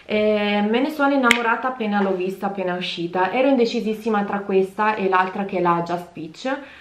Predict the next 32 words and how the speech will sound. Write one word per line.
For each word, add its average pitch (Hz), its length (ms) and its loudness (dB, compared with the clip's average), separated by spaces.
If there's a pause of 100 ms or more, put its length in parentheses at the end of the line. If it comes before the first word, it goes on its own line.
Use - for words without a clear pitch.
(100)
solo 277 260 2
che 254 120 2
l'altra 247 320 2
ha 220 60 -2
colori 220 360 0
molto 208 300 -2
più 202 480 -2
caldi, 190 580 0
molto 185 320 -2
più 185 400 -2
colore 190 380 2
sul 196 180 -4
pesca, 180 440 -2
diciamo, 190 580 0
che 254 100 0
in 226 60 6
realtà 254 300 2
io 214 120 2
avendo 196 360 0
già 202 140 0
l'altra, 175 720 2 (280)
la 190 140 2
Sweet 208 240 -2
Peach 190 320 -4
di 170 220 0
Too 277 120 -4
Faced, 190 520 -2
quindi 196 200 -4
ho 190 40 -2
preferito 196 420 -2
prendere 185 380 0
questa. 175 640 -2